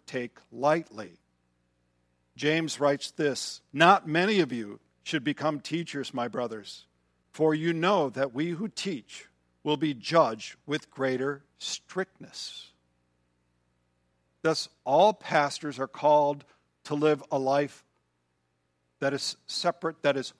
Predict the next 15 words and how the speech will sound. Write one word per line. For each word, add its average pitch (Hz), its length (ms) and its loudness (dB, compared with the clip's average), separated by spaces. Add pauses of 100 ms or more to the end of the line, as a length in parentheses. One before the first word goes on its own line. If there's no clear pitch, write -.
(160)
holy 165 640 0 (280)
unto 147 460 0
the 135 100 -8
Lord, 131 480 -4 (320)
because 147 360 -6
that 135 200 0
is 139 160 -8
what - 160 -6
God 127 340 0 (680)
commands. 196 800 -8 (2250)
The 190 60 -6
problem 220 500 0
is, 151 480 -8 (680)
every 180 180 4
pastor, 185 720 2